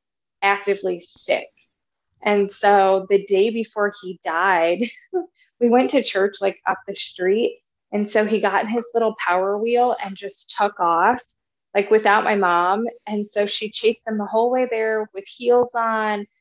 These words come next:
Like, I remember he was just, like, living his most active, best life.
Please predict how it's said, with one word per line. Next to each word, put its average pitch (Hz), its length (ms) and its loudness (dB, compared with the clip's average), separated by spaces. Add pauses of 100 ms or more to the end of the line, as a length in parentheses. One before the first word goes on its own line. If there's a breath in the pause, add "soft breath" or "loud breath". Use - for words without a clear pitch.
(200 soft breath)
Like, 202 120 -4
I 220 100 6
remember 202 600 4
he 208 160 -6
was 214 120 0
just, 214 200 -10
like, 202 200 -2
living 185 500 -4
his 185 260 -8
most 185 440 -4
active, 190 560 -2
best 185 400 0
life. 185 440 0